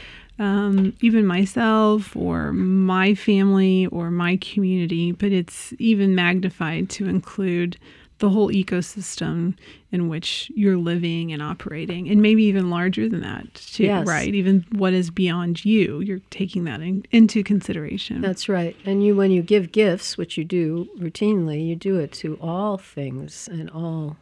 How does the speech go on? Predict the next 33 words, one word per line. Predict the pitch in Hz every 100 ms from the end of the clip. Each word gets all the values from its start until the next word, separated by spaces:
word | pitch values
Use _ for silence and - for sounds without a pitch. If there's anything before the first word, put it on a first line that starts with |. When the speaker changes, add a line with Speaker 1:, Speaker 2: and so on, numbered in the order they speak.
| - 170
Speaker 2:
uh, | 160 160 170 170
around | 165 160 175 170
you. | 143 147
You | 147 151 147 - _ _ -
honor | 180 208 202 160
the | 160
relationships | 156 170 185 185 - 160 -
you | 165
have | 170 160
with | 151
everything | 156 175 156 147 147 151
around | 165 208 208
you, | - - _ _ -
Speaker 1:
Hmm. | 208
Speaker 2:
not | 196 214
just | 202 175
with | 156 -
people. | - - 196 _ - - - -
And | 247
then | 269
the | 277
one | 240 247 247 233
other | 202 208 214 185 - _ -
piece | 208 180 -
that's | 175 160 - -
different | 196 190 170 147
is | 190 190 - -
quite | 185 165
interesting. | 156 - - - 156 151 _ - - _ -
In | 220
the | 240
traditional | 240 233 269 - 233 196 165 -
wisdom, | 185 180 - 170 147 147 196